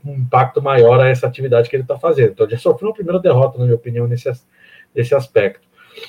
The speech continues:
E depois eu acho que ele vai trazer uma, vai fazer uma mobilização, é, mas não acho que vai ter esse potencial todo, né, principalmente nas, nas cidades, é, pelo país, talvez em Brasília seja o maior ato,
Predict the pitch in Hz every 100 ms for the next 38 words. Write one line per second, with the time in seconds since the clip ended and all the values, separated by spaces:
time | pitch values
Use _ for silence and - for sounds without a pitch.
0 | - _ _ _ _ _ _ - 151 190
1 | 165 175 214 190 147 - 214 147 113 120
2 | 143 123 120 113 - 156 160 117 107 110
3 | 107 117 117 151 - 135 185 196 _ _
4 | _ _ _ 123 117 117 110 110 107 104
5 | 104 101 101 110 120 123 123 135 151 135
6 | 117 120 135 147 - 139 131 135 151 143
7 | 143 127 143 135 156 156 143 143 160 180
8 | - _ _ _ _ - 117 117 127 135
9 | 120 123 123 - 135 139 127 131 135 120
10 | 120 120 120 110 104 - 110 113 131 123
11 | 107 - 120 104 101 113 113 135 123 175
12 | - 117 123 123 117 107 113 113 113 110
13 | 113 113 107 117 113 151 -